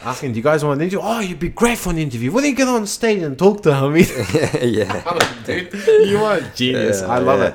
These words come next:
Speaker 1: I love, I love
Speaker 2: That was
Speaker 1: it.
Speaker 2: good. I
Speaker 1: Yeah.
Speaker 2: handed out a lot of pamphlets too.
Speaker 1: Yeah. That was fun.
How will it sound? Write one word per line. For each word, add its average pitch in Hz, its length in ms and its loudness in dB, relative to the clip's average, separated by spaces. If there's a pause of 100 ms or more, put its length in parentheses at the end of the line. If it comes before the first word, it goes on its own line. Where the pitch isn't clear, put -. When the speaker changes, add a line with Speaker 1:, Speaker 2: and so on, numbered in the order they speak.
(140)
Speaker 1:
I 113 100 -4
love, 123 460 -2
I 110 80 -4
love 113 220 0
Speaker 2:
That - 20 -2
was 90 120 -2
Speaker 1:
it. - 40 -14
Speaker 2:
good. 87 240 -2
I 87 120 -12
Speaker 1:
Yeah. 80 60 -10
Speaker 2:
handed 98 280 -4
out 92 100 -8
a 82 40 -8
lot 87 180 -6
of 85 100 -12
pamphlets 82 520 -6
too. 80 260 -10 (180)
Speaker 1:
Yeah. 80 100 -16 (340)
That 135 100 -4
was 107 120 -6
fun. 110 260 -8